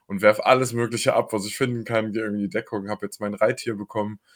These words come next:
damit ist man übelst mobil, das macht übelst Spaß. Die Bosskämpfe sind auch ganz cool. Hast da so einen f-, fetten Endgegner, der da auf,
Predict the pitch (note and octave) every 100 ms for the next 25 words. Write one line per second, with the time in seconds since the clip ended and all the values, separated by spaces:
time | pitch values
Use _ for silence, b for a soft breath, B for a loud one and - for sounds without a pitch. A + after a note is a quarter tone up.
0 | b b F#2 G2 A2 G#2 A2+ G#2+ - G#2
1 | G2+ G#2+ A2 G2+ - G2+ G2+ G#2+ G2+ -
2 | G#2 G#2 - - F#3 G#2+ - A2 G#2 G2+
3 | G#2 F#2+ - G#2+ - - A2 G#2 - _
4 | _ _ _ - F#2+ G2 G2 F#2 - -
5 | _ - - F#3 A2+ G2+ A2 A2 G#2 G#2
6 | G2 G2 F#2+ G#2 G2